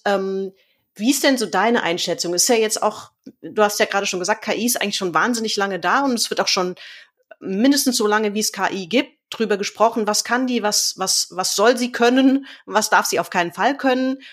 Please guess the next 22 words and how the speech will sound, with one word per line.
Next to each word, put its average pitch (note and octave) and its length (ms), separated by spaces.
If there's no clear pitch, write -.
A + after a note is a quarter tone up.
Und F#3+ 180
jetzt G#3 200
ist A#3+ 140
wieder A3 240
gerade F#3 300
so F#3 80
ein F3+ 40
bisschen G#3+ 240
so F#3 120
ein E3+ 400
Warnszenario D#3+ 1000
da, C#3+ 320
eben F3+ 260
halt F3 160
auch, F3 200
weil E3+ 100
ein E3+ 60
relativ E3+ 320
berühmter C4+ 340
K-I-Forscher, G#3 880
Geoffrey F3+ 300
Hinton, B3 480